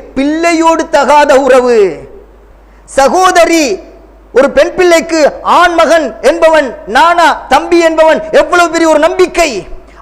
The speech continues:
அந்த நம்பிக்கைக்கு பங்கம்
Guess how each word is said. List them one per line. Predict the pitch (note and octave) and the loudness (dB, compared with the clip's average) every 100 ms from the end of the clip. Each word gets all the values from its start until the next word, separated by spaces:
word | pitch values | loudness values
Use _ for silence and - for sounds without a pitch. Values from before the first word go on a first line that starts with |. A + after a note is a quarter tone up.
| - | -8
அந்த | G#3+ G#3+ | -6 -2
நம்பிக்கைக்கு | F3+ A#3+ D4+ E4+ D#4+ - D#4 C#4 D4+ D4 C4 B3+ - - - C3+ | -2 -2 -2 -2 -2 0 -2 -2 -2 0 0 -2 -8 -20 -20 -4
பங்கம் | F3+ A#3+ B3 G#3+ | -2 0 -2 -2